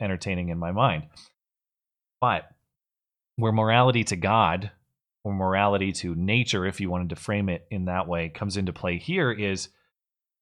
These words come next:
is it wrong to think of yourself as the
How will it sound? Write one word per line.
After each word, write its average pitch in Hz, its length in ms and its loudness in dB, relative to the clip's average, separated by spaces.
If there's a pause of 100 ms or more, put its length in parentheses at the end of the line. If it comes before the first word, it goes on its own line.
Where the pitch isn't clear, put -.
is 165 200 4
it 190 180 0
wrong 127 560 4
to 123 160 0
think 131 420 0
of 107 140 -4
yourself 104 560 -2
as 98 220 -2
the 92 280 -4